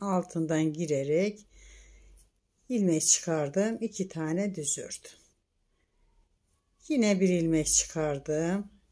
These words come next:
Bir, iki tane düz ördüm.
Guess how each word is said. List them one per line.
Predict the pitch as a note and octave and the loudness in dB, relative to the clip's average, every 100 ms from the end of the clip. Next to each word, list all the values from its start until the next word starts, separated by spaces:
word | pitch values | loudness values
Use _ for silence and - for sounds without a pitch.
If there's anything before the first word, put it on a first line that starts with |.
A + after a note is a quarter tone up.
| _ | _
Bir, | F#3 F3 E3+ G3 A3+ A3+ - - _ _ - | -6 -2 2 4 4 2 -8 -16 _ _ -14
iki | F#3+ G3 F#3+ | -6 -4 -4
tane | D#3 D3+ C#3 C#3 | -4 -4 -6 -4
düz | F3+ F#3+ | -2 6
ördüm. | A3+ A#3 G#3+ A#3 A#3 | 8 8 4 2 0